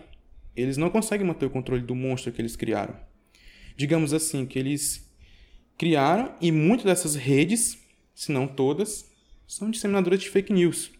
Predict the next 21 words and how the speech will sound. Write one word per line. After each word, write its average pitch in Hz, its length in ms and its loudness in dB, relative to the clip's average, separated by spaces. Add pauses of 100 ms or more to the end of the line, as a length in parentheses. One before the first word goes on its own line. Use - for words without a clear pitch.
(2500)
Engana-se 185 640 4
quem 160 300 0
acha 170 340 0
que 156 280 -6
espalhar 160 1000 2
as - 240 -6
fake 135 300 -2
news, 135 300 2
né, 135 140 0
é 139 60 0
apenas 139 440 -2
um 180 100 2
hobby 117 540 2
de 127 120 -4
loucos. 113 640 0 (300)
Não, 131 380 -2 (440)
muito - 240 -8
pelo, 170 200 0
muito 190 100 -2
pelo 190 160 0
contrário. 131 480 -4